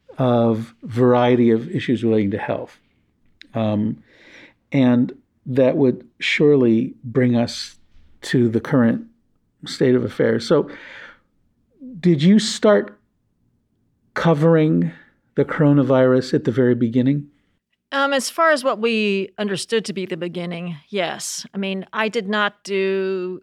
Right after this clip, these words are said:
Speaker 2: uh, the first Biogen story, for example, in Boston. A, another colleague did. But it quickly became apparent that, um, we needed to be in the hospitals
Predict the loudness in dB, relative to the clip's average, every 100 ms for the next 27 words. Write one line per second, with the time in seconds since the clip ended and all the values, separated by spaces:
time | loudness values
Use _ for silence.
0 | -12 -8 -6 -6 -8 -10 -14 -16 -10 -8
1 | -10 -10 -6 -4 -4 -8 -12 -14 -12 -12
2 | -10 -12 -14 _ _ _ _ -8 -6 -6
3 | -8 -8 -8 -6 -6 -8 -8 -10 -10 -12
4 | -12 -10 -8 -6 -6 -6 -8 -8 -12 -16
5 | -8 -6 -6 -8 -12 -8 -6 -8 -10 _
6 | _ _ _ _ _ -4 -2 -2 _ _
7 | -6 -6 -10 -14 -4 -4 -2 -2 -2 -2
8 | -2 -2 -4 -6 -6 -4 -2 -4 -8 -6
9 | -4 -4 -8 -14 -8 -6 -6 -8 -10 -14
10 | _ _ _ _ _ _ _ _ _ -20
11 | _ _ _ _ _ _ _ _ -2 0
12 | 0 0 0 0 0 -4 -4 -6 -4 -2
13 | -2 -4